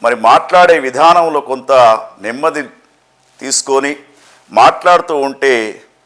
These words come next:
మీకు ఈ సంవత్సరం చాలా వైభవంగా కనబడుతూ ఉంది. ఇంట్లో శుభకార్యాలు చేసే అవకాశాలు ఉన్నాయి. అదేవిధంగా తీర్థయాత్రలకు వెళ్ళడం కానివ్వండి,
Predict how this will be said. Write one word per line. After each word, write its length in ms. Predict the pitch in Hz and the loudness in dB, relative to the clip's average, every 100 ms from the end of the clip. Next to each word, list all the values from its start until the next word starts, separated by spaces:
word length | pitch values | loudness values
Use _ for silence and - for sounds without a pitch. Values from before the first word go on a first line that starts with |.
| _ | _
మీకు 320 | 95 139 165 147 | -12 -10 -8 -8
ఈ 100 | 131 | -4
సంవత్సరం 580 | 123 131 143 147 139 135 | -4 -2 -4 -6 -6 0
చాలా 220 | 120 120 | 2 2
వైభవంగా 920 | 107 110 131 135 147 143 143 143 - - _ _ _ - | 0 -2 -2 0 0 0 2 2 0 -10 _ _ _ 0
కనబడుతూ 500 | 120 143 143 143 139 | 2 2 0 0 -4
ఉంది. 420 | 139 139 143 143 _ _ _ _ 127 | -4 -4 -6 -8 _ _ _ _ -16
ఇంట్లో 320 | 185 196 196 | -6 -2 0
శుభకార్యాలు 920 | - 131 170 175 175 170 165 151 139 | -2 -2 0 4 4 6 4 2 -2
చేసే 240 | 135 - | -4 -2
అవకాశాలు 680 | 120 127 139 151 147 151 143 | 0 0 2 2 2 0 -2
ఉన్నాయి. 380 | 139 135 139 139 - _ _ - - | -4 -4 -6 -6 -14 _ _ -20 -4
అదేవిధంగా 1000 | 120 185 190 175 170 165 147 113 117 - - _ - | 0 2 2 2 2 4 6 4 2 -10 -20 _ -8
తీర్థయాత్రలకు 840 | 151 180 175 175 170 156 151 139 | -6 -4 2 4 2 0 -2 0
వెళ్ళడం 420 | 131 139 151 147 143 | -2 0 -2 -2 0
కానివ్వండి, 760 | 139 139 131 135 131 139 147 | 0 0 -2 -4 -4 -10 -12